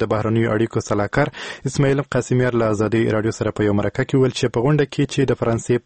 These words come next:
د ستراتیژیکو مطالعاتو او واکمن ګوند په کوربه‌توب جوړه شوې وه، په افغانستان کې پر سولې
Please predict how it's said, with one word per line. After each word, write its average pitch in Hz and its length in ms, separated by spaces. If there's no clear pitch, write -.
د 120 120
ستراتیژیکو 113 580
مطالعاتو 120 560
او 131 120
واکمن 151 440
ګوند 143 260
په 120 180
کوربه‌توب 110 480
جوړه 104 240
شوې 147 220
وه، 147 60
په 143 140
افغانستان 143 420
کې 151 140
پر 120 100
سولې 156 380